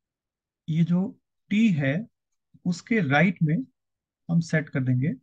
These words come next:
इस T dash node को। तो ये तो हमने change कर लिया father field के साथ।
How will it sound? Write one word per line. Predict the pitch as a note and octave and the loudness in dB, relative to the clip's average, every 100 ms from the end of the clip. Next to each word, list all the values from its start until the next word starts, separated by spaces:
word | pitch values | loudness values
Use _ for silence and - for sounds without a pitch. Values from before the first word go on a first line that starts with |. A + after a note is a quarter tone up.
| _ _ - | _ _ -10
इस | - | -6
T | D3 | -2
dash | B2 A#2 - B2+ | -2 -2 -6 -10
node | A2+ | -12
को। | - B2+ _ _ _ _ _ _ _ _ _ _ _ _ _ _ _ _ _ _ _ - | -14 -16 _ _ _ _ _ _ _ _ _ _ _ _ _ _ _ _ _ _ _ -2
तो | |
ये | A3 | 0
तो | A3 | 0
हमने | G#3 | 0
change | F#3 E3 E3 | 0 0 0
कर | C#3+ | 0
लिया | C3 D#3+ C4 _ _ _ _ _ - | -2 -4 -6 _ _ _ _ _ -8
father | C3 C#3+ | -6 -6
field | C#3 C3+ A#2+ | -6 -4 -4
के | B2+ | -8
साथ। | C3 | -12